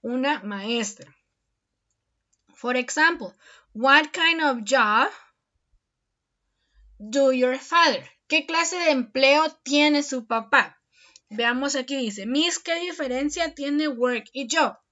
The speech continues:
Eso es lo que les voy a explicar. Work es la acción, perdón. Work es la acción de trabajar, ¿ya? I work hard, I work together,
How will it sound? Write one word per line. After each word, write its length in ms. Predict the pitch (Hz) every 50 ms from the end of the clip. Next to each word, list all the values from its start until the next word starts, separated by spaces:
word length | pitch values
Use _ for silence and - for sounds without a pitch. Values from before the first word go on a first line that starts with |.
| _ _ _
Eso 260 | - 269 262 254 285 285
es 40 |
lo 140 | 285 294 285
que 80 | - 254
les 180 | 220 208 202
voy 100 | 202 214
a 60 | 214 220
explicar. 640 | 220 - - - 247 247 247 302 247 196 - _ _ _ - - - - - - _ -
Work 640 | 240 240 233 254 294 320 349 403 466 508 - - - -
es 220 | 269 285 285 285
la 180 | 285 294 285 262
acción, 760 | - 240 233 220 220 - - - 330 320 285 214 - - 202
perdón. 440 | - 247 247 254 262 254 208 185 _ _ - _ _ -
Work 440 | - 226 277 294 320 349 403 440 - - -
es 160 | 302 311 285
la 180 | 277 285 285 269
acción 640 | 220 240 247 240 226 - - - - 302 302 330 370 466 539 539 _
de 240 | - 233 226 262 247
trabajar, 800 | 247 - 240 233 220 208 190 185 - - - 320 302 220 156 139 - _ _ _ _ _ _ _
¿ya? 260 | - 196 226 254 311 - - _ _ _ _ _ _ _ _ _ - _ - - - _ _ _ -
I 240 | 254 254 262 247 220
work 400 | 196 208 220 247 285 320 339 320 311 311
hard, 440 | 311 302 311 311 302 302 285 - _ -
I 720 | 220 208 214 208 202 196 196 190 190 185 185 180 180 180 _ _ _ _ _ _ _ _ _ _ - - - _ _ _ _ _ _ _ _ _ -
work 460 | 208 208 233 262 285 302 320 311 -
together, 760 | - 302 247 285 277 269 262 254 247 262 262 262 262 285 285